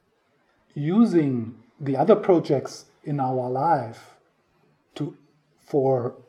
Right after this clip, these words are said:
like, trying to get somewhere, trying to get to satisfaction, trying to get to happiness, we ask ourselves, "How can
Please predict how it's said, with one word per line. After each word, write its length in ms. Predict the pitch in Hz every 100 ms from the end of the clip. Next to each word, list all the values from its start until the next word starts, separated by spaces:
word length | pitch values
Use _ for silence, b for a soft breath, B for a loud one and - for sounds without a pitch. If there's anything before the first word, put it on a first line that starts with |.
| _ _ _ -
like, 300 | 120 117 -
trying 320 | - 160 156
to 100 | 143
get 300 | 117 156 185
somewhere, 560 | - 135 107 104 98 107
trying 500 | - 135 131 127 - -
to 60 | 131
get 300 | 147 151 -
to 100 | 127
satisfaction, 1000 | 147 - 120 - 151 151 - 117 101 104 _ _ _ _ _ _ _ -
trying 260 | 139 139
to 80 | 127
get 220 | 120 123
to 100 | -
happiness, 800 | 123 151 - 123 95 - - - _ b b b b b b b b b b _ _ _ _ _
we 560 | 131 117 127 143 143 147
ask 360 | - 175 214 214
ourselves, 960 | 185 110 - 117 120 190 180 - - _ _ _ _ _ _ _ _ _ _ _ _ _ _ _ _ _ _ _ _
"How 360 | - - 160 175
can 580 | - 160 165 156 160